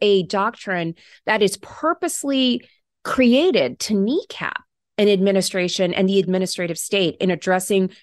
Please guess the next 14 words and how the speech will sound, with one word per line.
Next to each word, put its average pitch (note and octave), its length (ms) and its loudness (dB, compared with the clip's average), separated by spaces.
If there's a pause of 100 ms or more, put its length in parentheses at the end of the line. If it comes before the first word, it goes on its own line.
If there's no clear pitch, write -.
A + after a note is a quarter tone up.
(100)
problems F3+ 760 -2
in F3+ 320 0
real F3 320 0
time. F#3 440 -2
And E3+ 140 -4
so F3 300 0 (360)
if A3+ 180 6
this G3+ 420 2
is D#4 140 -2
a D4+ 100 2
major C#4+ 320 0
question, F#4+ 440 -4 (760)
I B3 60 4
imagine B3+ 540 2